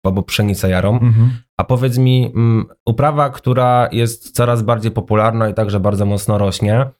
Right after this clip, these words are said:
Speaker 1: o której się mówi, że jej zapotrzebowanie chociażby na azot jest dużo mniejsze niż innych upraw jarych, czyli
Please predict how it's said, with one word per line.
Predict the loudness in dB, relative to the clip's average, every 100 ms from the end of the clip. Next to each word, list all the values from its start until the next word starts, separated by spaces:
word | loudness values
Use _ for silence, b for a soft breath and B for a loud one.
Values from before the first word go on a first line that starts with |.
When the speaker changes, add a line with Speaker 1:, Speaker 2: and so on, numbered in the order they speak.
| _ _ -20 -8
Speaker 1:
o | -6
której | -2 -2
się | 0 0
mówi, | 0 0 0
że | 0 0
jej | -2 -2
zapotrzebowanie | -2 -2 -4 -2 0 0 0
chociażby | 0 -2 -2 0
na | -2 0
azot | 0 0
jest | 0 0
dużo | 0
mniejsze | 2 0 0 -2
niż | -2 -4 -4
innych | -2 0 -2
upraw | -2 0
jarych, | 0 0 0
czyli | 0 -2 -2